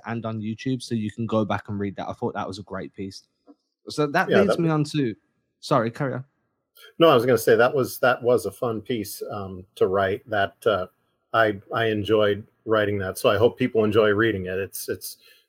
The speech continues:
Speaker 2: nice when they match, you know, mesh. <laughs>
Speaker 1: <laughs> Yeah, sometimes, have you noticed the ones you think are gonna go really well generally tank,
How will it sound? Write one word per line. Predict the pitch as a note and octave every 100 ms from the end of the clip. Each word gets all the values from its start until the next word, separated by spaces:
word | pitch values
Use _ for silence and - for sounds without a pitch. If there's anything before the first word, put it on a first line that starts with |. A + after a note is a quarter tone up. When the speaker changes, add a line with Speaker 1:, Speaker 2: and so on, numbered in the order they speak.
| -
Speaker 2:
nice | B2 -
when | C3+
they | A2+
match, | G#2+ A2 F2+ - -
you | A#2+
know, | G2+ F#2+
mesh. | G#2 G2+ - - _
<laughs> | D#3 - - C#3+ - D3+ -
Speaker 1:
<laughs> | C#3+ - D#3+ - - - A2+
Yeah, | B2+
sometimes, | C3 - F3+ F3 E3+ C#3
have | D3
you | F#3
noticed | G#3 G#3 G#3 -
the |
ones | C#3+ D#3+ E3+
you |
think | F3 D#3+ D3+
are |
gonna | C#3+ C#3+ C#3
go | C3+
really | C3+ B2 C3 B2+
well | C3 B2 G2
generally | G#2+ A2 A#2 A#2+ A2+ A2
tank, | B2+ G2 F2+